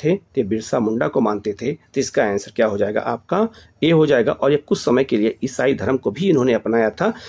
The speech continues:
जर्मन मिशनरियों के प्रभाव में आके। मैंने वीडियो में पूरी बात बताई थी आप लोगों को। और इन्होंने पैगंबर की उपाधि भी लिया था। इन्हें विश्व पिता का अवतार कहा जाता है, इन्हें धरती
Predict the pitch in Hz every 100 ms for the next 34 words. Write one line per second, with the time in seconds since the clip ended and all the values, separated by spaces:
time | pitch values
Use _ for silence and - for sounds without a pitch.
0 | - - 117 120 147 175 123 - 120 110
1 | 110 151 117 107 113 139 - - 160 135
2 | - 110 120 117 117 113 110 90 101 143
3 | 160 135 110 113 110 190 220 - - -
4 | 131 139 165 180 123 110 113 127 135 117
5 | 110 107 104 127 131 135 143 143 170 202
6 | - - 147 160 110 151 - 117 117 139
7 | - _ - 104 113 - 143 - 139 143
8 | 143 165 156 196 - - _ - 175 135
9 | 131 -